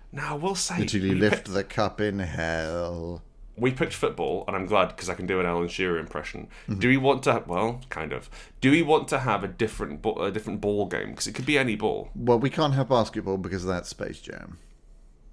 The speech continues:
Speaker 1: Yes, that's already
Speaker 2: Space
Speaker 1: taken
Speaker 2: Jam's
Speaker 1: by
Speaker 2: got
Speaker 1: them.
Speaker 2: that unlock. We don't need to touch that. That's fine.
Speaker 1: Space Jam, Space Jam is above.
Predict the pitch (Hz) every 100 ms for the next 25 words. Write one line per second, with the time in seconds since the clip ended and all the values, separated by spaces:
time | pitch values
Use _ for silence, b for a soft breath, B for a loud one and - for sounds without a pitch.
0 | - - 104 - - 90 92 85 85 104
1 | 82 104 87 104 107 104 104 98 92 -
2 | - 95 90 90 90 101 90 - 87 -
3 | 90 82 - 87 113 113 - 113 - -
4 | - 127 - 123 113 110 110 117 92 98
5 | - -